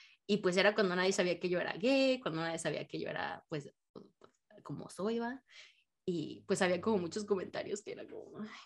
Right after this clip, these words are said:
güey, ¿por qué estoy aquí? ¿Por qué?". Y, y sin regalos, que era la única razón por la cual vas, es por los regalos, y ni había regalos. Entonces, ya.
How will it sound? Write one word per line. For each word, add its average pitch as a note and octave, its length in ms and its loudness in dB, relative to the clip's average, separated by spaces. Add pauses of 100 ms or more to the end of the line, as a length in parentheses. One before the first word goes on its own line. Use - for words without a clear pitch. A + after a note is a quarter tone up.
güey, - 140 -14
¿por C#4 120 -14
qué C4+ 60 -16
estoy - 220 -8
aquí? B3+ 840 -8
¿Por G#4 220 2
qué?". C4+ 560 -8 (320)
Y, G3 460 0 (460)
y F3 80 -8
sin F3+ 200 0
regalos, F3+ 520 0
que E3 100 -10
era D#3 100 -8
la D3+ 140 -8
única - 260 -10
razón - 260 -14
por F#3+ 120 -16
la - 100 -14
cual - 160 -10
vas, - 320 -12 (400)
es - 80 -20
por D3 140 -10
los C#3 160 -8
regalos, A#3+ 500 -12 (260)
y D#3+ 120 -8
ni D3 160 -4
había C#3+ 180 -6
regalos. G#3 640 -12 (720)
Entonces, E3 760 -12 (240)
ya. A#3+ 200 -12